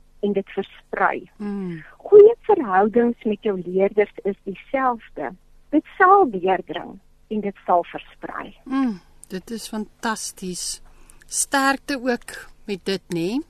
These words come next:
Speaker 2: Dit is, ek dink daai geleentheid om oor te begin is seker die mees uitdagendste en die mees verrykende ervaring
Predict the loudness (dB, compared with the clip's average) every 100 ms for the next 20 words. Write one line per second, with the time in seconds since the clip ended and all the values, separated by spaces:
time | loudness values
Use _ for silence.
0 | -12 -18 -12 -8 -4 -4 -4 -20 -20 -16
1 | -14 -6 -4 -4 -6 -6 -4 -4 -4 -4
2 | -2 -4 -4 -6 -2 -4 -2 -6 -4 -8
3 | -8 -8 -6 -6 -4 -6 -6 -6 -6 -8
4 | -6 -8 -6 -6 -6 -4 -4 -4 -8 -20
5 | -20 -20 _ _ -4 -4 -4 -4 -2 -2
6 | -4 -6 -6 -6 -6 -6 -4 -2 -2 -2
7 | -4 -4 -4 -4 -4 -4 -8 -20 -20 -12
8 | -6 -6 -6 -6 -6 -6 -4 -6 -10 -10
9 | -6 -6 -6 -8